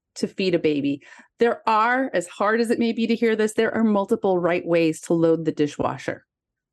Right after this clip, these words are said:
There are multiple ways to clean a floor. We have to give our boys room to find their ways.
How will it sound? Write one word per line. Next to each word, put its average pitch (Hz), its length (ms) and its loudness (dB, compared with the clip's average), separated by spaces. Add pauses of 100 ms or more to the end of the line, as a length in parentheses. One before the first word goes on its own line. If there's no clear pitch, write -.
There 214 160 2
are 202 60 0
multiple 208 540 0
ways 160 360 0
to 170 80 -6
clean 175 260 2
a 165 40 0
floor. 143 460 -2 (800)
We 226 220 2
have 214 300 -4
to 190 320 2 (760)
give 247 180 2
our 269 120 2
boys 208 400 0 (100)
room 208 300 4
to 220 120 -2
find 254 540 2
their 220 180 2
ways. 247 280 2